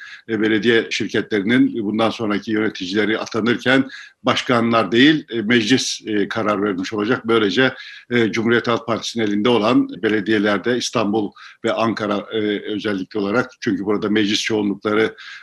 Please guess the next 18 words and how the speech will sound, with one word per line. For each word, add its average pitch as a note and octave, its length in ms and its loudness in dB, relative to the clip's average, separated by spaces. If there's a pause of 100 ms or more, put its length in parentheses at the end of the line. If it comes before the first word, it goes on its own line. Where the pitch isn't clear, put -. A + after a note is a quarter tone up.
e, A2 80 -2
muhalefetin A2 640 0
elinde. G2 500 2 (300)
Burada, B2 580 2
e, A#2 100 2
ak C3 300 -2
Parti C3+ 540 2
yönetime B2 420 2
ortak B2+ 360 2
olmuş A#2+ 480 2 (120)
oldu. B2 540 2 (260)
En C3+ 180 4
son C3 300 4
Gezi, B2 500 4
e, A2 180 2
Parkı A2+ 640 0 (180)
vakfa A2+ 600 0
devredildi. G2+ 840 0